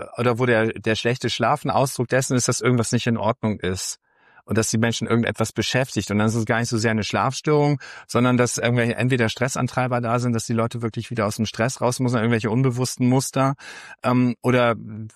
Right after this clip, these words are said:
ich habe immer wieder jetzt irgendwie Unternehmer oder so, die irgendwelche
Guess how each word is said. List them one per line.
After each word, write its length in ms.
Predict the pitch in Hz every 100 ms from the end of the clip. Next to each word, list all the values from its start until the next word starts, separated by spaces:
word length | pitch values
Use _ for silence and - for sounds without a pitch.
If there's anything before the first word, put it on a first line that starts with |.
| _ _
ich 140 | 101 -
habe 120 | 101
immer 220 | 120 123
wieder 180 | 120 120
jetzt 220 | 113 110
irgendwie 280 | 113 120 117
Unternehmer 520 | 107 120 107 110 139
oder 140 | 123 117
so, 160 | 120
die 100 | 113
irgendwelche 540 | 113 120 127 120 127